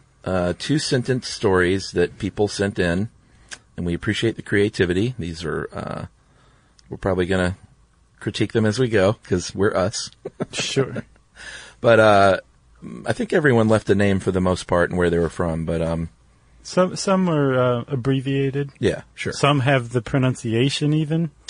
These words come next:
Speaker 1: Yeah, and we tried to, I read a bunch of these on subreddits, and I tried to weed out the ones that were, uh, plagiarized. Um,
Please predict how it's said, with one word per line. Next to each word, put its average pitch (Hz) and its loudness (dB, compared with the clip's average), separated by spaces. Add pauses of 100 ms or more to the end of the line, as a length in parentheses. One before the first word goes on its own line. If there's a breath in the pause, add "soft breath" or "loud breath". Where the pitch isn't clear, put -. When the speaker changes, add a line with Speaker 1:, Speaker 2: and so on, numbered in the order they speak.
(440 loud breath)
Speaker 1:
Yeah, 151 6
and 131 4
we 131 4
tried 143 4
to, 120 6
I 113 8
read 120 6
a 104 6
bunch 117 4
of 98 0
these 95 2
on 92 2
subreddits, 107 4
and 90 0
I 90 0
tried 101 2
to 95 2
weed 95 0
out 92 2
the 90 2
ones 90 0
that 95 0
were, 85 2 (420 soft breath)
uh, - -8
plagiarized. 101 2 (180)
Um, 139 0